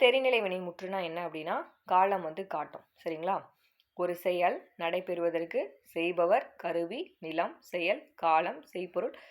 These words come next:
இந்த ஆறு வந்து முதன்மையா இருக்கும். இந்த ஆறு வந்து என்னது? நமக்கு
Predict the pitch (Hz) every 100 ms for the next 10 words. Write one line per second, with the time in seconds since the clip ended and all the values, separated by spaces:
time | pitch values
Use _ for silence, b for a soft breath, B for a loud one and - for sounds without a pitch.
0 | B B B 196 185 175 180 208 220 190
1 | 196 180 180 180 180 180 165 160 302 330
2 | 196 185 180 190 208 190 202 196 220 190
3 | - _ 170 170 170